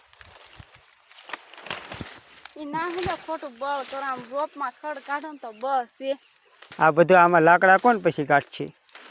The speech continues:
Speaker 2: હે?
Speaker 1: ઈ તો અહીંથી નીકળી જાય, જો અહીંથી.
Speaker 2: એમ તો આ હેઠે ના નીકળશે, આ ઉપરના બધા કેમ કાઢશું? કે?
Speaker 1: કે હા,
Speaker 2: કર
Speaker 1: તો
Speaker 2: બસ.
Speaker 1: ખરું?
Speaker 2: કર. વાહ, બોડીગાર્ડ, વાહ. એ. હાલ. હાલ.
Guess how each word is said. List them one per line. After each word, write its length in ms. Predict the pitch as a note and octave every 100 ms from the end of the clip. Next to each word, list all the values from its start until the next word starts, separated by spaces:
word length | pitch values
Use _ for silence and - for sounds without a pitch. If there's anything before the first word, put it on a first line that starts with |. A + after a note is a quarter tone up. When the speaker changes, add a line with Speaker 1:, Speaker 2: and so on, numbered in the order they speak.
| - _ _ -
Speaker 2:
હે? 80 | A#3+ F#4 - -
Speaker 1:
ઈ 40 |
તો 140 | D#4 G4+
અહીંથી 420 | F#4+ E4+ F#4 E4+
નીકળી 320 | C#4 D#4 C4+
જાય, 180 | B3+ B3
જો 120 | B3+
અહીંથી. 380 | C#4+ A#3 A3+ A3 _ _ _ - - - - D#3
Speaker 2:
એમ 160 | E3+
તો 120 | F3+ F3+
આ 100 | D#3+
હેઠે 320 | F3 G#3+ A#3
ના 140 | A3+
નીકળશે, 420 | F#3+ F#3 D#3+ D3+
આ 80 | D3+
ઉપરના 460 | D3+ F3+ F#3 F3 F3+
બધા 260 | E3+ F#3+
કેમ 200 | G3 A3+
કાઢશું? 500 | G3+ D#3 C#3 - C#3 - -
કે? 160 | F#3+ F#3+ - - - - -
Speaker 1:
કે 60 | F4
હા, 100 | F4
Speaker 2:
કર 120 | G#3
Speaker 1:
તો 60 | -
Speaker 2:
બસ. 180 | E3+
Speaker 1:
ખરું? 280 | - F#4 C5 - -
Speaker 2:
કર. 240 | G#3 B3 - - - - - - - -
વાહ, 400 | C3+ D3 D#3+ F3
બોડીગાર્ડ, 540 | D#3 E3 E3+ E3+ F3
વાહ. 680 | D3+ D#3 E3+ G3 F#3+ - -
એ. 280 | E3+ G3 A3+ C#4+ D#4 - - - - -
હાલ. 260 | D#3 F3+ A3+ - - - - - - - -
હાલ. 400 | D3+ F3 A#3+ D#4+